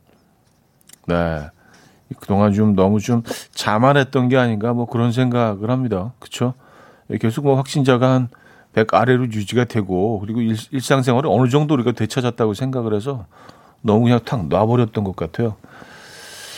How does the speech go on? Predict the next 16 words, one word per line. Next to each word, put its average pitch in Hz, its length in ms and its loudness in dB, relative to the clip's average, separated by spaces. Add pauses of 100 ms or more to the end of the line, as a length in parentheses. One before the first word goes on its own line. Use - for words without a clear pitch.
(680)
아, 90 800 2
그쵸. 82 500 -2 (380)
음, 90 540 -4 (100)
맞아요. 90 380 -2 (1120)
음, 113 540 4 (560)
그리고 92 200 -8 (160)
세 - 200 0
잔 160 160 2
이상 139 300 2
마시는 110 320 2
사람들은 107 520 -2 (580)
중독이다. - 680 0
<laughs> - 0 - (2250)
아, - 240 -6
근데 - 280 0
뭐, 147 180 2